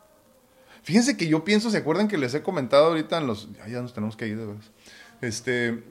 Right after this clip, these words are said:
yo pienso en los últimos tiempos que me está costando mucho esfuerzo visualizar, porque como tengo más de lo que necesito,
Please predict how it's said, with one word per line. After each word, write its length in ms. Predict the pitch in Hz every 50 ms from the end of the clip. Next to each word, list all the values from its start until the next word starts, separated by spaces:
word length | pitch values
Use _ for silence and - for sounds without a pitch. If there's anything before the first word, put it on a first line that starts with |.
| - 120
yo 180 | 98 127 131 -
pienso 260 | - 160 156 143 180
en 60 | 175
los 140 | 147 123 107
últimos 400 | 127 123 - 160 160 143 113 -
tiempos 320 | 131 131 131 - 151 143
que 100 | - 143
me 120 | 120 110 101
está 200 | - 117 113 -
costando 360 | 127 113 - 135 135 131 135
mucho 240 | 131 131 127 - 135
esfuerzo 340 | 110 117 127 120 120 139
visualizar, 580 | 131 123 113 104 104 98 95 95 - 120 123 117
porque 220 | - - 101 104
como 220 | 104 104 95 92 -
tengo 280 | - 101 101 127 156
más 200 | 160 147 147 151
de 80 | 165 185
lo 180 | 180 175 151 -
que 80 | 110
necesito, 560 | 98 87 85 - 80 - 135 151 151 - 208